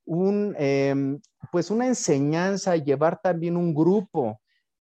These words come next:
En el lado de mi hermana de color de rojo, no sé quién sea la líder, pero seguramente le falta conocimiento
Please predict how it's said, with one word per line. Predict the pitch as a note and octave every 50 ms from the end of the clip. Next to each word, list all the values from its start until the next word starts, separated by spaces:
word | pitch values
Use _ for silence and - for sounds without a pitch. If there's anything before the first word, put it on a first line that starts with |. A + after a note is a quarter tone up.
| _ _ _ -
En | C3+ C#3 C3+ C3
el | B2+ B2+ B2+
lado | B2+ B2 B2+ C3 C3 C3+ D#3+ D#3+ D#3 C#3+
de | D3 D#3
mi | D#3 D#3
hermana | D#3 D#3 D#3+ D#3+ D#3 D#3 D#3 C#3+ B2+ A#2+
de | A#2 A2
color | - - A#2+ B2 B2+ C3 C3+ C3+
de | D3+ D#3
rojo, | D3+ D3+ D#3 E3 E3 D#3+ - E3
no | D#3 D3+ C#3+ C#3+
sé | - - C#3+
quién | - _ D3+ D3+ D3+ D3
sea | - - D3+
la | D#3 D3+ D3 D3+
líder, | D3+ E3 F3+ E3 D3 A#2+ - -
pero | B2 G#2+ G#2+ A2
seguramente | - - B2 A2+ A#2+ B2+ C#3 C#3+ D3 D3 D3 C3+ C3 C3+ - - D3+
le | C#3+ C3+ C3
falta | - - C#3 C#3+ D3 D3 - D#3 D3+ - -
conocimiento | - D3 C#3 C3+ B2+ A#2+ A#2 A2+ - - B2+ B2 B2 C3 C#3 D3+ D#3 D#3+ D#3+ D#3+ D3+ D#3+ D#3+ D#3 D#3